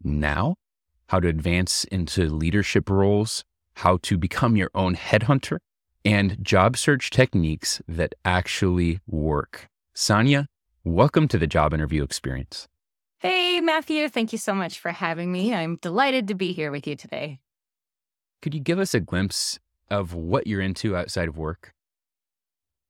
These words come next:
Speaker 2: Outside of work, yeah. It's such a great question because I think we focus so much of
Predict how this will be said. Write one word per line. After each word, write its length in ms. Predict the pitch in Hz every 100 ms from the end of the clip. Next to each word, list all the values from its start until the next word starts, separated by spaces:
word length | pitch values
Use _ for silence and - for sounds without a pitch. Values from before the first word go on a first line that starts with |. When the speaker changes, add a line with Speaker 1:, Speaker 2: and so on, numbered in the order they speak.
| _ _ _ _ -
Speaker 2:
Outside 560 | 277 226 - 247 302
of 160 | 294 196
work, 420 | 180 160 156 -
yeah. 680 | 180 220 269 214 180 160 165
It's 120 | 165
such 320 | - 330 330
a 60 | 254
great 280 | 190 180 196
question 360 | 180 156 160
because 240 | 160 - 190
I 80 |
think 240 | 180 175 165
we 140 | 170
focus 340 | 165 165 180 165
so 340 | - 240 226
much 540 | 214 190 180 - - - -
of 420 | 180 165 165 151